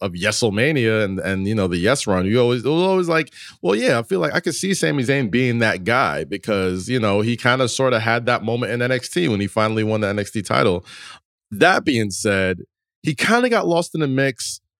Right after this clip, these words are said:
for several reasons, whether it's, you know, the, or just the natural,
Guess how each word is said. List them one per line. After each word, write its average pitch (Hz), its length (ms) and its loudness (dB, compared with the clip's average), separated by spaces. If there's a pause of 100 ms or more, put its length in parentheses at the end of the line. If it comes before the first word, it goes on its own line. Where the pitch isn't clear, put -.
(280)
for 120 460 2
several 151 560 0
reasons, 143 580 0
whether 113 320 2
it's, 107 280 -2
you 120 100 -2
know, 107 200 2
the, 95 140 -2
or 101 280 0 (260)
just 110 360 -8
the 101 320 -4
natural, 113 920 2